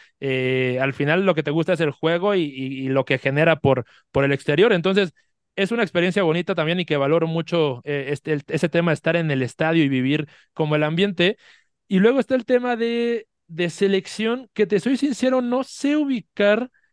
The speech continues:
un, un momento certero. Yo creo que, que, que no, no, no detonante, pero,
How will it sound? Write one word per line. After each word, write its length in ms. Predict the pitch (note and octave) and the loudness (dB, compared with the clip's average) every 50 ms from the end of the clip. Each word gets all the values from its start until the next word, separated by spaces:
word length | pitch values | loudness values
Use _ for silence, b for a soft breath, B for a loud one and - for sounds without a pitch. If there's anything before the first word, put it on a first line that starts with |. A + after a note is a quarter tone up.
| _ _ _ _ _ _ _ - | _ _ _ _ _ _ _ -2
un, 680 | F#3 G3 G#3 A3 A3 A3 A3 A3+ A3 A3 G#3+ G#3+ - _ _ _ _ _ | 0 0 2 2 0 0 -2 -2 -2 -4 -4 -6 -8 _ _ _ _ _
un 180 | - F#3+ G3+ G#3+ | -2 0 0 0
momento 560 | A#3 A#3+ A3 G3+ G3+ G3+ G3+ - - A3 G3+ | 2 0 2 2 0 0 0 0 0 -2 -2
certero. 920 | - - - D#3 C#3+ C#3+ C3+ - _ - E3+ F3 F3+ E3 E3+ F#3+ D4+ - _ _ _ _ _ _ _ _ _ _ _ _ - | -2 -2 -2 -2 -2 -2 -4 -6 _ 0 0 2 2 2 0 -2 -2 -6 _ _ _ _ _ _ _ _ _ _ _ _ -4
Yo 160 | G3+ C4 - | -2 -2 0
creo 240 | - C#4+ D#4 D4 - | 2 2 2 0 0
que, 560 | - D4+ D4+ D4+ C#4+ C4 A#3 F#3+ E3 - _ _ _ _ _ _ _ _ _ _ _ | 0 0 0 0 2 2 2 0 0 -2 _ _ _ _ _ _ _ _ _ _ _
que, 540 | - F#3+ E3 D#3+ D#3+ D#3 D3+ D3+ D3 D3 _ _ _ | -2 0 2 2 2 2 2 0 0 -2 _ _ _
que 280 | - D#3 D3 D3 D3 D#3 | -6 -4 -2 -2 -2 -2
no, 280 | E3 E3+ F3+ G3 G#3+ F#3 | -2 0 0 -2 -2 0
no, 160 | G3+ A3 A3 | -2 -2 -2
no 180 | G3 G#3+ B3 C4+ | 0 0 0 0
detonante, 720 | D4 D4 - G3 E3 D#3 E3 G3 A3 A3+ F#3+ - F3 F#3 F3 | 0 0 0 0 0 0 0 0 0 -2 -2 -2 -2 -4 -2
pero, 880 | - F3+ E3 D#3+ D#3 D3+ D3 D3 D3 D3 D3 D3 D3 D3 C#3 B2+ - | -2 -2 0 2 2 2 2 2 2 2 2 2 2 2 0 -2 -4